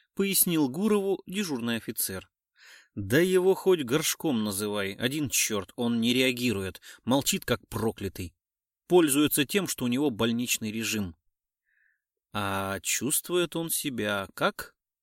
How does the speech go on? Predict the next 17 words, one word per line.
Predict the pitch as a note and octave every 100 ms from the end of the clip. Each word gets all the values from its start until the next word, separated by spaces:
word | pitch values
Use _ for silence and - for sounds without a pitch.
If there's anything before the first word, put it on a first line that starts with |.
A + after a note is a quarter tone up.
| _ _
поинтересовался | - A3 F#3+ F3+ - A#2+ A2 -
Гуров. | A2+ A#2 G#2 G2 - - _ _ _ _ _ _ _ _ _ _ _ _ A2+
Дежурный | E3+ A#3+ B3+ A3+ A#3 G#3+ _
пожал | - A2 C#3
плечами. | - B2 - - G#2 G2+ F#2 - _ _ _ _ G#2
"Нормально | C#3 A#3 A#3+ A#2
чувствует. | G#2+ - - - G#2 G2 -
Чего | - - A3 A3
ему | G3 D3 C#3
сделается? | G#2+ C3 A2+ G#2 G2+ - G2 - - -
Всё | - - A3
как | - -
на | C#3+
собаке | - G#3+ G3 - G#2+
заживает. | G#2+ A2+ C#3+ B2+ F#2+ - - - - -
Бугай | A2+ F#3 E3+ D#3 F#2+
здоровый. | F#2 G2 C3+ D3 G#2+ F#2+ F2+